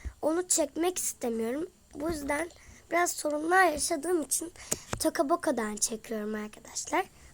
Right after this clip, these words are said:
O zaman başlayalım duyurum yaptıktan sonra. Kızım hadi ilk sen giymen lazım. Bavulum, ay, dur, bavulumu alayım ya. Tamam kızım.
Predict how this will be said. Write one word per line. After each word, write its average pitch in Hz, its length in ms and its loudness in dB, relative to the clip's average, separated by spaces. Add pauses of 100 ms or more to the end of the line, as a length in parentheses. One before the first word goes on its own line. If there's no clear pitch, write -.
(140)
O 302 40 -2
zaman 294 320 -2 (260)
başlayalım 226 680 -2 (100)
duyurum 226 300 -6
yaptıktan 220 540 -10
sonra. 220 280 -12 (2000)
Kızım 349 300 4
hadi 359 220 4
ilk - 320 6
sen 349 380 4
giymen 269 360 -2
lazım. 285 440 -2
Bavulum, 294 440 -2 (440)
ay, 285 200 -2
dur, 302 280 4
bavulumu 330 480 4
alayım 302 480 4
ya. 254 440 0 (800)
Tamam 285 180 -6 (120)
kızım. 240 360 -4